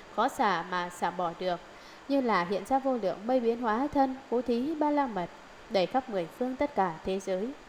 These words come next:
diễn nói các Bồ Tát tu hạnh bố thí ba la mật. Đối với tất cả sự việc đều không tham luyến chấp trước. Đối với tất cả chúng sinh đều bố thí cho khắp, tâm Ngài bình đẳng, không có sự phân biệt phú quý, bần tiện,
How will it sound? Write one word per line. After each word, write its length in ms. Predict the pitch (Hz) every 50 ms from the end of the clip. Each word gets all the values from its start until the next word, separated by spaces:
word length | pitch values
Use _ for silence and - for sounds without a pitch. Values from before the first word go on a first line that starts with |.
| - -
diễn 180 | 226 233 240
nói 160 | 233 214 233 269
các 220 | - 311 302 -
Bồ 180 | 196 180 170 160
Tát 280 | 165 - 247 277 302 311 -
tu 120 | 285 285
hạnh 200 | 247 240 180 147 - -
bố 120 | 202 208 214
thí 200 | - 214 202 220
ba 260 | 262 277 277 277 277
la 140 | 277 277 269
mật. 220 | 240 202 170 170 - - - - - - - - - -
Đối 120 | 208 202
với 380 | 190 196 196 196 226 262 294 294
tất 140 | 330 320 311
cả 100 | 240 180
sự 220 | 165 - 226 196 175 180 -
việc 200 | 196 175 165 - -
đều 140 | 190 190 180
không 260 | 170 - 262 277 269
tham 240 | - 277 269 262 247
luyến 320 | 220 202 202 214 262 285
chấp 160 | 285 - 320 311 -
trước. 220 | - 311 320 311 311 - - - - - - - - - - - - - - - - - - - - -
Đối 160 | 226 208 202
với 400 | 196 202 190 185 196 214 240 254 240
tất 140 | 269 262 -
cả 120 | 220 180 -
chúng 180 | - 185 175 185
sinh 320 | - - 233 214 202 202 - - - - - - - - - -
đều 320 | 220 220 214 208 202 202 202
bố 180 | 208 208 214
thí 400 | 220 233 220 208 220 254 302 330 311
cho 180 | - 294 285 277
khắp, 220 | - 330 349 359 - - - -
tâm 180 | 302 302 285
Ngài 180 | 254 214 180 175
bình 240 | 185 185 180 180 180
đẳng, 220 | 190 196 185 165 160 -
không 140 | - 208 208
có 300 | 202 196 190 208 254 294
sự 160 | 285 - 202
phân 240 | 185 - 220 214 214
biệt 140 | 202 185 170 - -
phú 120 | 190 190 196 -
quý, 280 | 196 196 208 233 294 285
bần 140 | 240 196 175 165 -
tiện, 140 | - 185 185